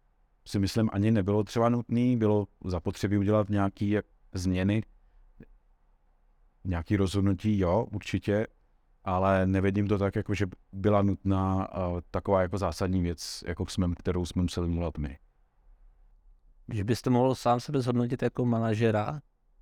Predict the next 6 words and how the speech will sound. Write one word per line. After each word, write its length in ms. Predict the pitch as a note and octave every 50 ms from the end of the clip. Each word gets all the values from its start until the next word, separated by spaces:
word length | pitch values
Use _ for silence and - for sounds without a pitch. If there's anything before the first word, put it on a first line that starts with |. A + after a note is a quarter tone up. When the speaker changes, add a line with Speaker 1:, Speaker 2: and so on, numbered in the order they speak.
| - _ _ - - _ - - -
Speaker 2:
a 320 | - G2 G2 G2 F#2+ G2 F#2+ F#2+ - - - - _ - - _ _ - - - _ -
které 380 | - - - A2+ A#2 C3 C3+
vlastnosti 540 | B2 A#2+ A2+ - - - A#2 G2+ - - A2+
jsou 180 | - - A2+ G2
pro 160 | - G#2 G2+
vás 560 | G#2 G#2 G#2 G2+ G2+ F#2+ - - - - -